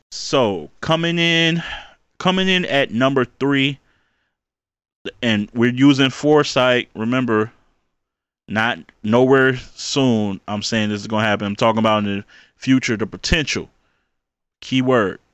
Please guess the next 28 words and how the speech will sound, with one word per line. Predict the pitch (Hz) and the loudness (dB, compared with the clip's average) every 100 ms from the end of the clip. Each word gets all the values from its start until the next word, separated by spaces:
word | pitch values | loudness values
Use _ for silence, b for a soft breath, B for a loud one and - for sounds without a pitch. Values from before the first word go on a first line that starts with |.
| _ | _
number | 113 127 139 | 0 2 0
three, | - 156 156 147 - | 2 2 4 2 -4
I | - 120 | -6 -2
got | 123 92 | -2 -2
Verbal | 110 123 131 131 120 | 2 2 4 2 2
Warzone. | 117 123 117 104 78 53 - _ _ _ _ _ _ _ - b b b b b _ _ _ | 2 2 2 -2 -10 -14 -20 _ _ _ _ _ _ _ -20 b b b b b _ _ _
Now, | 117 123 117 104 | -2 0 -2 -6
the | - | -8
reason | 113 120 160 180 170 | -6 -2 0 0 0
I | 151 | 0
got | 143 143 - | 0 -2 -2
them | 139 139 143 - _ 120 | -2 -2 -4 -10 _ -2
number | 123 131 123 | 0 0 0
three | - 147 | 0 0
on | 139 | 2
my | 131 | 2
list, | 107 123 135 135 - - - | 2 2 0 0 -8 -16 -12
because | 113 - 135 117 110 - b b b b _ | -10 0 2 2 0 -6 b b b b _
they're | 120 143 | 0 0
in | - 135 131 | 0 -2 0
their | 120 110 | 2 2
own | 117 120 120 117 113 | 2 4 4 2 0
lane. | 113 120 95 - 110 _ _ _ _ _ _ _ _ _ _ _ _ _ _ _ _ | 0 0 -2 -8 -20 _ _ _ _ _ _ _ _ _ _ _ _ _ _ _ _
That, | 120 123 101 | 0 0 0
that's | 113 123 123 - _ | 0 0 -2 -10 _
key. | - 147 120 104 _ - | -2 0 0 -2 _ -4
That's | 113 117 | -4 0
a | 117 | -2